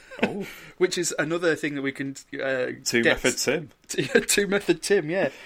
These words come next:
Speaker 2: So my first method, I, uh, I rented it off Amazon, um, as I've been doing with all the other films. And then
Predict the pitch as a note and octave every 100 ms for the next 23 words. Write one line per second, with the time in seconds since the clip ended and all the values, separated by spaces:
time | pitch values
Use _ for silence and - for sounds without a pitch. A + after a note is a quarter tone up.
0 | - - F3 E3+ - G#3+ G#3+ - D#3+ D3+
1 | C#3 C3 C3 C3+ C3 B2 A#2+ - C3 C#3+
2 | C3+ - C3 B2 A#2+ A#2 - - B2+ A#2+
3 | G#2 A#2 D3 _ _ _ _ _ - A#2+
4 | A#2+ B2+ B2 A#2+ C3 B2+ B2 A#2+ A#2+ B2
5 | A#2+ A2+ A2+ A2+ C3 C3+ - _ _ -
6 | _ C#3 E3 D#3+ D#3+ E3